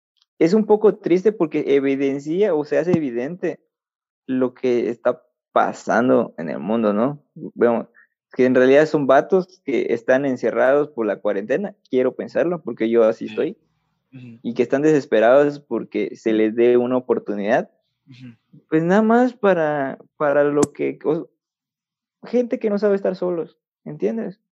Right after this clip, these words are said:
Speaker 1: Personas que no saben estar solas, ese
Speaker 2: Sí,
Speaker 1: es el problema.
Speaker 2: siento que hay un rollo allá, ¿no? O sea,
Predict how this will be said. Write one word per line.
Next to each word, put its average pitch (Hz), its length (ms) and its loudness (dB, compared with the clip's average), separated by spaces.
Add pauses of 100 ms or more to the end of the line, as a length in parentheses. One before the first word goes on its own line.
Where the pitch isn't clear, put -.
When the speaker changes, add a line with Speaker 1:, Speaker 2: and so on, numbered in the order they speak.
(240)
Speaker 1:
Personas 180 340 0
que 185 120 -4
no 165 120 -2
saben 160 220 2
estar 151 220 -2
solas, 151 380 -4
ese 151 140 0
Speaker 2:
Sí, 175 120 0
Speaker 1:
es 165 60 0
el 156 80 -2
problema. - 440 -2
Speaker 2:
siento 202 300 -2
que 175 240 2
hay 170 220 0
un 170 120 -8
rollo 139 300 -4
allá, 123 340 -8
¿no? 165 320 -12
O - 40 -20
sea, 156 240 0